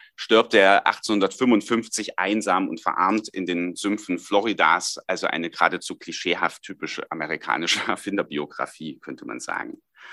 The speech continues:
In den Jahren nach der Patentmeldung von Gory überschlagen sich allerdings die Forschungen zu eben einer f-, sich von Natur aus emanzipierenden Kühltechnik. Da sind interessanterweise neben den U S A auch Deutschland und Frankreich wegweisend.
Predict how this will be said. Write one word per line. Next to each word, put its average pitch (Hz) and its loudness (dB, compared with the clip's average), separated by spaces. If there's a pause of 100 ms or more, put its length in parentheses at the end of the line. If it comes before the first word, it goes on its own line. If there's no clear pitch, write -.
(400)
In 139 2
den 143 4
Jahren 131 6
nach 175 4
der 156 4
Patentmeldung 131 -2
von 113 0
Gory 113 4
überschlagen 123 4
sich 104 -8
allerdings 95 -6
die 95 -10
Forschungen 107 0
zu - -4
eben 101 -4
einer 104 0
f-, - -12 (160)
sich - -8
von 110 0
Natur 104 4
aus 107 0
emanzipierenden 110 0
Kühltechnik. - -6 (480)
Da 123 6
sind 147 -2
interessanterweise 113 2
neben 107 0
den 98 -4
U 101 -2
S 98 -6
A 107 2
auch - -6
Deutschland 98 0
und 85 -14
Frankreich 139 0
wegweisend. 120 2